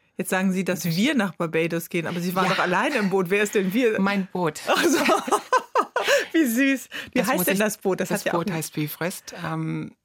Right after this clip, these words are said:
Speaker 2: das ist so eine Macke von mir. Man fragt dann immer, warum ich wir sag, aber es gehört auch noch ein Team dazu, das an Land auf mich aufpasst. Und ich fühle mich dann immer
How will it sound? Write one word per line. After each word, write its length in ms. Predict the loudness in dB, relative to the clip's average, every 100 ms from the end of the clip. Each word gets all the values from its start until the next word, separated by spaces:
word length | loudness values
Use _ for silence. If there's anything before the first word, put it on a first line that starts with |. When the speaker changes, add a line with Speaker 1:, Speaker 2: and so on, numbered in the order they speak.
| _
Speaker 2:
das 100 | -8
ist 120 | -6 0
so 60 |
eine 100 | 2
Macke 260 | 2 0 -4
von 160 | -4
mir. 140 | -4 -2
Man 120 | -6
fragt 240 | -4 -6 -4
dann 80 |
immer, 200 | -2 -2
warum 180 | -2 -2
ich 140 | -4 -4
wir 220 | -4 -2
sag, 300 | -2 -4 -4
aber 240 | -8 -8 -10 -20 -8
es 140 | -4
gehört 200 | -2 -2
auch 80 | -2
noch 140 | -2 -2
ein 160 | -4
Team 260 | -4 -2 -2
dazu, 300 | -4 -6 -8
das 180 | -6 -6
an 100 | -4
Land 360 | -4 -4 -6 -6
auf 200 | -4 -2
mich 160 | -2 -2
aufpasst. 460 | -4 -4 -6 -6 -6
Und 80 | -10
ich 100 | -8
fühle 140 | -8
mich 120 | -6
dann 140 | -8 -8
immer 400 | -8 -6 -6